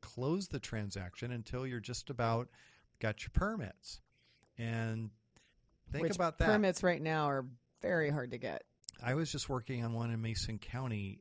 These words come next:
Speaker 1: and there's a, about an eight-week waiting period to get an appointment to meet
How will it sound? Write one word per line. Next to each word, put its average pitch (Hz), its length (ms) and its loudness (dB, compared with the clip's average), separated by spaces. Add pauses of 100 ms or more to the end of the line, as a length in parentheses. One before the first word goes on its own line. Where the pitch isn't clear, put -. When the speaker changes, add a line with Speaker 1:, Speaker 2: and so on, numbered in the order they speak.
Speaker 1:
and 107 380 -2 (420)
there's 110 420 -2
a, 107 420 -4
about 120 260 -2
an 123 240 -6
eight-week 131 680 -6
waiting 117 360 -4
period 107 460 -6
to 113 100 -10
get 110 300 -6
an 101 120 -6
appointment 120 640 -8 (140)
to 113 120 0
meet 104 300 -6